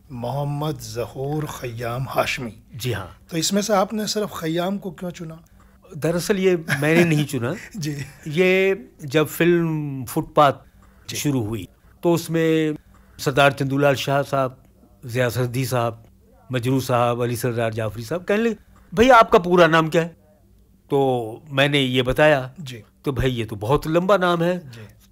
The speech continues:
Speaker 2: तो ज़िया साहब ने फौरन कहा, बल्कि मजरू साहब ने, कि "भाई, ये खयाम।"
Speaker 1: अच्छा।
Speaker 2: "जो ये नाम है, ये, यही नाम होना चाहिए।" तो इस तरह खयाम नाम फिल्म फुटपाथ से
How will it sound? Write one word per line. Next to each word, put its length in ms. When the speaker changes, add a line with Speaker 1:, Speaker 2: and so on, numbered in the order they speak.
Speaker 2:
तो 400
ज़िया 360
साहब 280
ने 280
फौरन 260
कहा, 140
बल्कि 260
मजरू 300
साहब 260
ने, 80
कि 60
"भाई, 120
ये 160
खयाम।" 420
Speaker 1:
अच्छा। 600
Speaker 2:
"जो 280
ये 120
नाम 300
है, 260
ये, 340
यही 360
नाम 240
होना 280
चाहिए।" 400
तो 80
इस 280
तरह 260
खयाम 420
नाम 420
फिल्म 340
फुटपाथ 520
से 360